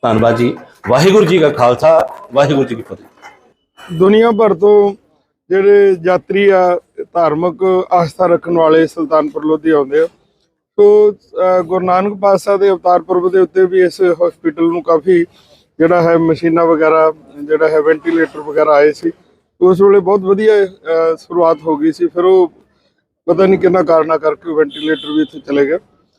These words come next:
Speaker 2: ਸੋ ਇੱਥੇ, ਅਹ, ਲਗਾਤਾਰ ਅਸੀਂ ਐਸ ਐਮ ਓ ਸਾਹਿਬ ਨੂੰ ਪੁੱਛਦੇ ਰਹਿੰਦੇ ਹਾਂ। ਇਹਨਾਂ ਦੱਸਿਆ ਸੀਗਾ ਕਿ ਬਾਬਾ ਜੀ ਇੱਕ ਸਾਨੂੰ ਜਿਹੜੀ ਹੈ, ਅਹ, ਚਾਹੀਦੀ ਹੈਗੀ ਆ ਐਂਬੂਲੈਂਸ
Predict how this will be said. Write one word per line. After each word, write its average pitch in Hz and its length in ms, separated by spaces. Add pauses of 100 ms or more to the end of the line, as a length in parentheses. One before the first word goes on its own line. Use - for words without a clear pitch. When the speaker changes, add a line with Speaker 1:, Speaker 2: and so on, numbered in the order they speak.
(200)
Speaker 2:
ਸੋ 214 160
ਇੱਥੇ, 208 380
ਅਹ, 170 840
ਲਗਾਤਾਰ 180 580
ਅਸੀਂ 180 380 (180)
ਐਸ 165 220
ਐਮ 165 120
ਓ 170 60
ਸਾਹਿਬ 160 220
ਨੂੰ 165 200
ਪੁੱਛਦੇ - 400
ਰਹਿੰਦੇ 175 240
ਹਾਂ। 170 80 (560)
ਇਹਨਾਂ 233 180
ਦੱਸਿਆ 208 320
ਸੀਗਾ 208 240
ਕਿ 202 100
ਬਾਬਾ 185 320
ਜੀ 202 100
ਇੱਕ 185 180
ਸਾਨੂੰ 175 460 (580)
ਜਿਹੜੀ 170 240
ਹੈ, 165 280
ਅਹ, 151 560 (100)
ਚਾਹੀਦੀ 170 380
ਹੈਗੀ 160 260
ਆ 151 220 (400)
ਐਂਬੂਲੈਂਸ 190 560